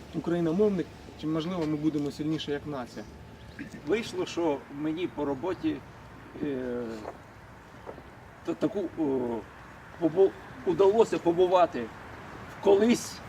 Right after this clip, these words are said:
Speaker 2: е, в кусочках нашої України. Це Кубань, Ставропольський край, наші станиці, е, куди були, е, переселені наші українці ще Катериною другою. І от знаєте, що мені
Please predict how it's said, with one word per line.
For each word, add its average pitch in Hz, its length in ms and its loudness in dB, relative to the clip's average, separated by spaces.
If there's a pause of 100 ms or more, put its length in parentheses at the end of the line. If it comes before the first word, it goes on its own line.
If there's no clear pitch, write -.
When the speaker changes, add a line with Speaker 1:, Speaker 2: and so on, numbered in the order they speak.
(640)
Speaker 2:
е, 156 140 2
в 131 280 -4
кусочках 220 580 0
нашої 269 360 2
України. 156 600 4
Це 196 80 2
Кубань, 175 440 6 (280)
Ставропольський 170 640 2
край, 160 400 6 (380)
наші 190 320 4
станиці, 185 540 -2 (720)
е, 147 140 -2
куди 175 320 6
були, 160 480 4
е, 131 60 -2 (960)
переселені 170 680 2 (120)
наші 160 240 0
українці 175 760 2 (320)
ще 175 200 0
Катериною 165 580 6
другою. 147 440 8 (1120)
І 214 60 6
от 220 120 6 (180)
знаєте, 254 340 0
що 196 240 -2
мені 185 300 -2